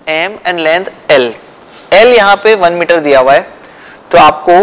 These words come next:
बताना है कि इसमें tension कितना है, तो mass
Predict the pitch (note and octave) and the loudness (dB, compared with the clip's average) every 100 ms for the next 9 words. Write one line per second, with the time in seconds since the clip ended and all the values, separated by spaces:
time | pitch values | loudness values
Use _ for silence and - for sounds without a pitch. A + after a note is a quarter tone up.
0 | A3 - - - - - - - - - | 0 -10 -20 -20 -20 -20 -20 -20 -20 -20
1 | - - - - - - D3+ D#3+ D#3 E3 | -20 -20 -20 -20 -20 -6 -2 -2 -4 -6
2 | F#3+ F3+ G3 E3 D3 D#3+ D3+ C#3+ C3 C3 | -10 -12 -10 -10 -10 -12 -12 -12 -10 -10
3 | D3 C#3+ C#3+ D3 E3+ G3+ - | -14 -14 -6 -2 0 -2 -6